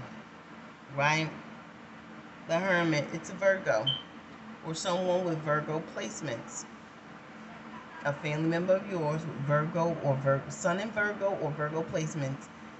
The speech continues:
that has a life insurance policy on you and your children. They're doing death spells on you to collect from you,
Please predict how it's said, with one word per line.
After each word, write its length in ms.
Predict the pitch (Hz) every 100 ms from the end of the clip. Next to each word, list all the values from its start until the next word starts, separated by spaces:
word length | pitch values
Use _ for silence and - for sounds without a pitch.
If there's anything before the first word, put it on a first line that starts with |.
| - -
that 60 |
has 200 | 151 147
a 40 | 131
life 260 | 151 196
insurance 340 | 202 180 190 190
policy 460 | 202 190 190 196
on 200 | 175 156
you 80 | 156
and 140 | 151
your 100 | 165
children. 440 | 196 196 170 165 151
They're 120 | 160
doing 200 | 180 196
death 200 | 214 -
spells 320 | - 175 160
on 240 | - 147 143
you 40 |
to 60 | 139 -
collect 320 | 185 175 156
from 300 | - 139 127
you, 140 | 117